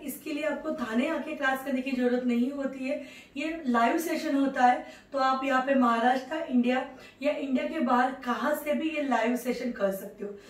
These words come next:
और जिसकी फीस सिर्फ वन थाउजेंड फाइव हंड्रेड रुपीज है और मेरा क्लास गवर्नमेंट ऑथराइज center है। तो क्लास करने के बाद online class certificate भी आपको provide किया जाता है। दिखाती हूँ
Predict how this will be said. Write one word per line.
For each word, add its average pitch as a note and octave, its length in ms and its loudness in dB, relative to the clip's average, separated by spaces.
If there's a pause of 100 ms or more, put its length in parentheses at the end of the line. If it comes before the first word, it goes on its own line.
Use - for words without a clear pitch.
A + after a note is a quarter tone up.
(220)
और C4 160 -4
जिसकी E4+ 400 -2
फीस F4+ 320 -4
सिर्फ F4 220 0
वन C#4 260 0
थाउजेंड D4+ 320 0
फाइव A#3+ 200 2
हंड्रेड A#3+ 180 -2
रुपीज A#3 340 -4
है C#4 140 -2 (340)
और B3+ 200 0
मेरा C4 260 4
क्लास D#4 440 -2
गवर्नमेंट C#4 560 0
ऑथराइज B3+ 420 -2
center G3+ 280 -2
है। F#3+ 200 0 (360)
तो C#4 140 -2
क्लास C#4 360 2
करने D#4 260 -2
के D#4 140 -2
बाद D4+ 400 0
online C4 440 2
class C#4+ 340 2
certificate C#4 600 -4
भी F4 140 0
आपको C#4+ 280 -2
provide G#3 400 -2
किया G3 140 -4
जाता - 260 -10
है। - 160 -14 (460)
दिखाती F4 440 0
हूँ F#4 220 0